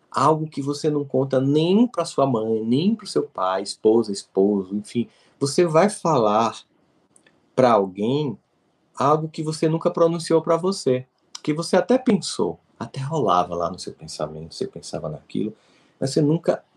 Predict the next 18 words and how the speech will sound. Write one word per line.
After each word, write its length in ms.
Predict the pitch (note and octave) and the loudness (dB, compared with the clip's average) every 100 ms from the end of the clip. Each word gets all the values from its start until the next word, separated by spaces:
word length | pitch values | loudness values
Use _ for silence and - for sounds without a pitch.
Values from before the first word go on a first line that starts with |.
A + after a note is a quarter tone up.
| _ _ _ _ _ _ - | _ _ _ _ _ _ 0
pronunciou. 1300 | D#3+ E3 D#3+ E3 E3+ - - D3 A#2+ G#2 G2 E2+ - _ - | 2 4 4 2 0 -4 -2 4 6 6 4 0 -10 _ -4
Então 320 | A#2+ D3 D#3 | 0 2 2
você 240 | D#3 D#3 | 2 0
vai 240 | D#3 D#3+ D3+ _ _ _ _ _ _ | 2 2 0 _ _ _ _ _ _
ter 220 | E3+ F3 | 2 4
uma 520 | F3+ F3 D#3+ C#3 A2+ - | 2 2 4 4 0 -2
entrega 760 | C#3 C3+ C3 - D3 D3+ D3+ A#2+ | 0 0 0 2 4 6 6 2
de 100 | A2 | 2
verdade 640 | G2+ F#2+ F#2 A2 B2 G#2+ F2+ _ _ _ _ - | -2 -2 0 0 0 -2 -8 _ _ _ _ -4
que 160 | - | 2
é 60 | A#2 | 4
essencial 600 | A2 - C#3 C3+ - A2 | 4 0 0 0 2 2
e 60 | G#2+ | 2
sem 160 | A2+ | -4
a 40 | G#2 | 0
qual 240 | G#2+ G#2+ | 2 2
não 120 | G#2+ | 0
acontece, 760 | G2 - F2 - G#2 - - | -4 -6 -6 -2 -2 -4 -12